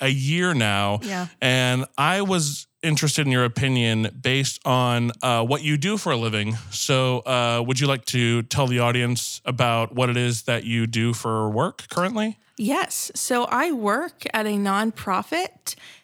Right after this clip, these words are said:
Speaker 2: as their sort of community educator, so to say. So what I do is I teach sexual violence prevention curriculum to students in, like, my immediate county where I work.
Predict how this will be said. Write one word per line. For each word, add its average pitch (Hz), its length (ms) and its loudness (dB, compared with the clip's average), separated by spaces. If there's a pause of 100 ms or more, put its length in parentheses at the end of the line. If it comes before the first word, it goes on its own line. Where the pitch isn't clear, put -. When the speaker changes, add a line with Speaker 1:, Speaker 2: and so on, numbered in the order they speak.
Speaker 2:
as 202 220 -2
their 214 120 2
sort 208 260 -2
of 196 220 -4
community 220 640 0
educator, 208 840 -4 (280)
so 190 220 -2
to 214 120 -6
say. 180 260 -2
So 202 160 -2
what 208 160 0
I 214 180 0
do 196 420 -4
is 196 160 -4
I 185 180 -4
teach - 540 -4 (420)
sexual 262 460 0
violence 233 400 0
prevention 208 560 -2
curriculum 233 560 -6 (420)
to 208 300 -2
students 202 760 -4
in, 196 220 0
like, 185 240 -4
my 185 140 -4
immediate 185 500 -2
county 226 480 -8 (420)
where 196 140 -4
I 190 100 -2
work. 277 400 -4